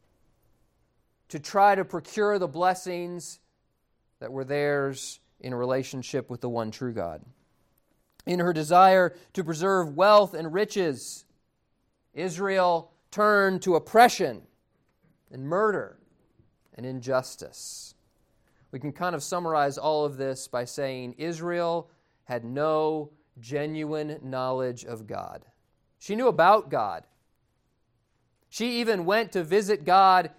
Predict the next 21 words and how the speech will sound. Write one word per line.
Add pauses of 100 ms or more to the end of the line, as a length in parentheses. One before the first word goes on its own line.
(320)
in
the
temple
sometimes. (440)
But
there
was
no
intimacy,
there
was
no (160)
relationship,
there
was
no (200)
commitment (360)
to
God.
And
so,